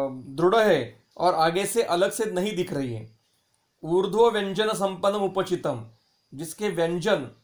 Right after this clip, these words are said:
कपाल के ऊपर जो लक्षण है, ऊर्ध्व रेखाएं जो होती है, वो उभरी हुई है और व्य-, स्पष्ट दिखने, दिखाई देने वाली है।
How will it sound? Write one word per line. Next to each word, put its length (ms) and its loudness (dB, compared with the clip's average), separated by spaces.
कपाल 320 2
के 120 -4
ऊपर 320 4
जो 100 0
लक्षण 400 0
है, 400 -2
ऊर्ध्व 300 4
रेखाएं 460 2
जो 140 2
होती 320 0
है, 300 -2
वो 120 -2
उभरी 300 2
हुई 300 2
है 280 0
और 480 4
व्य-, 400 2
स्पष्ट 380 -4
दिखने, 520 -2
दिखाई 320 0
देने 200 0
वाली 260 0
है। 300 -6